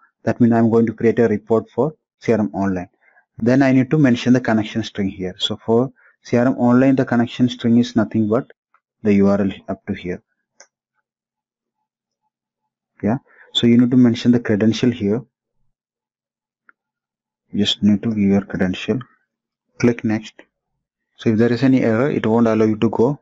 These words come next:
further from here. So if the connection is successful, it will take you to the next step. Okay, cool.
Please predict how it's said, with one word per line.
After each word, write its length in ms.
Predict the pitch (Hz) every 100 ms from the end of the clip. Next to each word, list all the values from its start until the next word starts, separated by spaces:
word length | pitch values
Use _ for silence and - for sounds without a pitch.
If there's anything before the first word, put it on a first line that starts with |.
| _
further 280 | 104 95 107
from 300 | - 107 101
here. 240 | 95 110 - _ _ _ _ _ _ _ _ _ _ _ _ _ _ _
So 200 | - 123
if 60 | 110
the 80 |
connection 400 | 113 113 113 -
is 100 | 120
successful, 580 | - 120 127 117 - 165 - _
it 40 | 110
will 140 | 107
take 240 | 110 107
you 60 | 110
to 120 | 107
the 80 | 113
next 240 | 101 98
step. 240 | - 95 - _ _ _ _ _ _ _ _ _ _ _ _ _ _ _ _ _ _ 113
Okay, 240 | - 101
cool. 220 | - 107